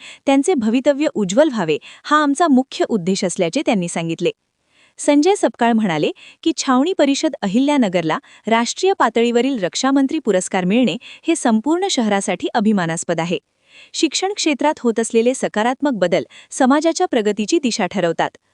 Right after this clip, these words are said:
हरदिन मॉर्निंग ग्रुप समाज उपयोगी, प्रेरणादायी कार्यांचा नेहमीच गौरव करत आला आहे, तर दुर्लक्षित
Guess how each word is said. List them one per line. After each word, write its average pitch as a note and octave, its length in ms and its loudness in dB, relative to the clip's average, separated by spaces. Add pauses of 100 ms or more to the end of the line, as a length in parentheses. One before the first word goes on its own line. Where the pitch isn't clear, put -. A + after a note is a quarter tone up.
(280)
हरदिन D#4+ 440 2
मॉर्निंग A#3+ 380 4
ग्रुप A#3 200 2 (220)
समाज D4+ 400 2
उपयोगी, G3+ 460 -2 (260)
प्रेरणादायी D#4+ 540 4
कार्यांचा G#3 500 0
नेहमीच B3 420 2
गौरव F#3 300 2
करत F3 260 -2
आला E3 180 0
आहे, E3+ 180 -2 (440)
तर C#4 100 2
दुर्लक्षित G#3+ 560 2